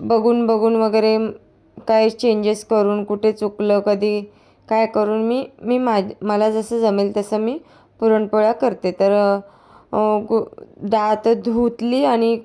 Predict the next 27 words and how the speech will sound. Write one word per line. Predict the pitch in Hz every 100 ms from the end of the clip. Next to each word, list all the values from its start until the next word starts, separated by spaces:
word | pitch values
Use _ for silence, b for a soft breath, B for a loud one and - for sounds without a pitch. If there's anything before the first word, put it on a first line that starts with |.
| -
पहिल्या | 226 220
तर | 220 226
दोन | 220 220
शिट्टीमध्ये | 220 233 226 208 202 208
कुकरला | 214 208 208 208
काढून | 208 202 214 240
घेतली, | 240 233 233
थोडं | 233 196
पाणी | 190 202 185 202
काढून | 226 214 226
घेतल्यानंतर, | 240 - 208 202 185 185 220 262 b b b b
दोन | 196 202
शिट्ट्या | 208 202 196
झाल्याच्यानंतर, | 208 196 185 190 185 180 220 254 B B B B
आणि | - 196 196 196 196
जी | 202 202
गाळून | 202 190 196 208
घेतलेली | 208 202 196
डाळ | 196 190
आहे | 190 190
ती | 196 208
मी | 214 262 b b b -
टोपात | 208 208 214 -
टाकली | 226 226
आणि | 208
त्याच्यात | 208 202 202
गूळ | 196 214 208